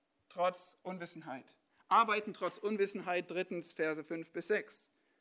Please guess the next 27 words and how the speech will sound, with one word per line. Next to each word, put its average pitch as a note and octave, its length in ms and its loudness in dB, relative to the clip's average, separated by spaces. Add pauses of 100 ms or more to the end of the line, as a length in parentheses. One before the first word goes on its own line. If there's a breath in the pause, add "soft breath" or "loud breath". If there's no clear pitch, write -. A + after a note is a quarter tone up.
(320)
Das G#3+ 160 4
sind G#3+ 140 -4
die F3 100 -6
drei F#3+ 240 6
Entschlüsse A#3+ 380 -2
für G3+ 120 2
das F3+ 160 0
Leben A3 560 0
in F#3+ 120 -2
einer F#3+ 260 0
ungewissen G#3 480 0
Welt. D3+ 420 0 (1000)
Und F3 180 -6
zuerst F#3 380 4
schauen G#3 220 2
wir G3 80 4
uns F#3+ 120 -6
an, A3+ 320 2 (1040 soft breath)
dieses D#3 280 -8
Prinzip A3 540 -4
Anlegen G#3+ 840 0 (160)
trotz - 640 -2
Unsicherheit, F3+ 680 -2
Verse G3+ 300 4
eins A#3+ 240 0
bis G#3+ 340 2
zwei. F#3+ 460 -2